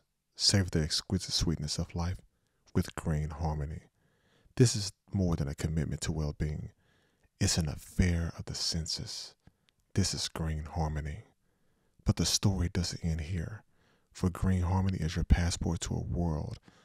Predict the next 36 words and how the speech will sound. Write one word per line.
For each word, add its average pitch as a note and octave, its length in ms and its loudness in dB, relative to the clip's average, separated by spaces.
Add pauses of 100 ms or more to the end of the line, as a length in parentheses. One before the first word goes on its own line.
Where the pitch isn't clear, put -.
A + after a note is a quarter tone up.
(180)
of F#2+ 120 2
seductive - 640 -2
pleasures F2+ 460 0
and D#2 140 -4
vibrant D#2+ 400 -2
health. D#2+ 400 -8 (800)
Indulge A2 420 4
in F#2+ 60 2
a - 20 2
renewed F2 400 2
fertility. F2 560 -4 (440)
Surrender F#2+ 360 2
to - 140 -6
the F2+ 100 2
balance F2 360 0
that E2+ 120 -4
emerges D#2+ 500 0
when E2 180 -2
you D#2+ 120 -4
nourish E2 400 -2
your D#2 160 -2
body D#2+ 380 -2 (480)
and E2+ 100 2
awaken C#2+ 400 0
your C#2 120 -4
desires. - 800 -6 (880)
Every G#2+ 240 2
sip - 340 0 (100)
of - 160 -10
Green F2 240 0
Harmony E2 400 0
is E2 140 -4
a C#2+ 60 -6
journey E2 340 0
into D2+ 200 -6
temptation - 720 -6